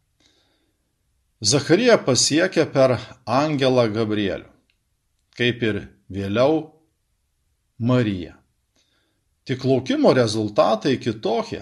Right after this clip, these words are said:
Zacharijas nebylys, iki gims kūdikis, ir tik gimus prabyla šlovinimu,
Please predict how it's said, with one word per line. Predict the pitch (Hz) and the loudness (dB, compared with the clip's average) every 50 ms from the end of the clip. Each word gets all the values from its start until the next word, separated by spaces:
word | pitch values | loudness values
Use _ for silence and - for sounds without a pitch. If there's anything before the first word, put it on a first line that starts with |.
| - - | -12 -12
Zacharijas | - - 113 104 98 - 101 107 156 190 202 180 - - | -10 -8 -8 -8 -6 -6 -4 -2 -2 0 0 -2 -2 -2
nebylys, | 123 113 98 90 101 92 80 73 76 80 107 156 156 - - _ _ _ - | -4 -4 -4 -4 -6 -8 -8 -10 -10 -10 -8 -8 -8 -10 -14 _ _ _ -8
iki | 131 123 123 127 123 | -6 -6 -6 -6 -8
gims | 104 113 151 160 160 156 - | -6 -4 -4 -4 -4 -6 -8
kūdikis, | - - 104 95 87 90 95 98 - 123 123 - - _ _ _ _ _ _ _ _ _ _ _ _ _ _ 139 | -10 -10 -12 -12 -10 -10 -10 -10 -8 -10 -12 -12 -14 _ _ _ _ _ _ _ _ _ _ _ _ _ _ 0
ir | 156 160 156 - | 0 0 2 0
tik | 151 135 107 98 95 | 0 0 0 -2 -4
gimus | 143 214 269 269 262 240 202 - - | -4 -2 0 2 2 2 0 0 -2
prabyla | - 131 117 117 107 98 104 135 185 226 233 190 117 78 - - - _ _ | -2 0 0 0 0 -2 -4 -4 -4 -2 -2 -2 -2 -4 -6 -8 -14 _ _
šlovinimu, | - - - 113 107 135 175 208 185 170 175 175 175 170 170 180 190 196 | -16 -12 -8 -2 0 4 4 4 4 4 2 0 -2 -4 -8 -8 -10 -12